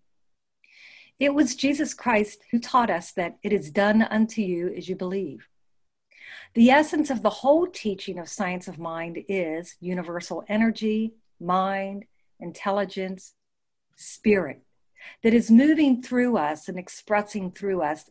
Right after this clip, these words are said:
as us. That we are conscious and individualized centers, and that our mind, our intelligence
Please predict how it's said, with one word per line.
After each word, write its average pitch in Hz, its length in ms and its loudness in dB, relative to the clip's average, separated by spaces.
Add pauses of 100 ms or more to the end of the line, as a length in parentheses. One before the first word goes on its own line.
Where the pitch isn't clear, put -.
(100)
as 180 440 -4 (100)
us. - 520 -12 (1400)
That 247 280 4
we 285 160 2
are 269 140 2
conscious - 960 -6 (340)
and 220 140 2
individualized 233 920 0
centers, - 800 -6 (680)
and 214 140 4
that 233 180 4
our 208 160 2
mind, 214 680 2
our 180 160 -6
intelligence 226 800 -4